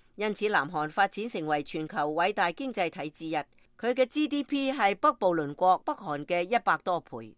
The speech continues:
泰勒森宣布，相比之下，北韓尋求核武正在使自己更加孤立，名聲更壞，失去更多。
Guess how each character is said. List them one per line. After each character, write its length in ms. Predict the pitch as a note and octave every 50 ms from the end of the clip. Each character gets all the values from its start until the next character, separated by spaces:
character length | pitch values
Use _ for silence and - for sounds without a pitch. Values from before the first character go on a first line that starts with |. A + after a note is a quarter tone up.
| _ _ _ _ _
泰 140 | - F3+ F3+
勒 100 | E3+ D#3
森 240 | - - G#3 G#3 G3+
宣 240 | - - G3+ F#3+
布， 300 | E3+ F3 D#3+ D3 C3+ C3+ - _ _ _ _ _ _
相 240 | - - C4 B3 G3+
比 160 | F3+ E3+ E3
之 180 | - F#3 F#3+
下， 280 | F3+ D#3+ C3 A#2+ A2+ - _ _ _ _ _ _
北 80 | - D#4
韓 260 | D#4+ C4 G#3 E3 D#3+
尋 220 | - - E3+ E3 D#3
求 200 | - F3 E3 E3+
核 160 | F#3 G3+ F3
武 340 | - E3 E3 E3 E3+ F#3+ G3+
正 200 | - A#3 A3+ A3+
在 140 | - G3+ F#3+
使 180 | - G#3 A#3+
自 200 | A#3 - F#3+ F#3
己 180 | - A3+ A#3+ B3+
更 240 | - A3+ F#3+ F#3+ F#3
加 140 | A3 G#3+ G3
孤 220 | - A3 A3 F#3+
立， 80 | E3+ D3 C3 - _ _ _
名 240 | - E3+ E3+ E3 E3+
聲 240 | - - C4+ C4 A#3+
更 180 | G#3+ F#3 F3
壞， 300 | E3+ E3 D3 B2+ B2+ B2 -
失 200 | - - A3+ G#3 G3
去 100 | E3+ D3+ C#3+
更 200 | - C#3+ C3 A#2
多。 280 | - D#3 C#3+ B2 B2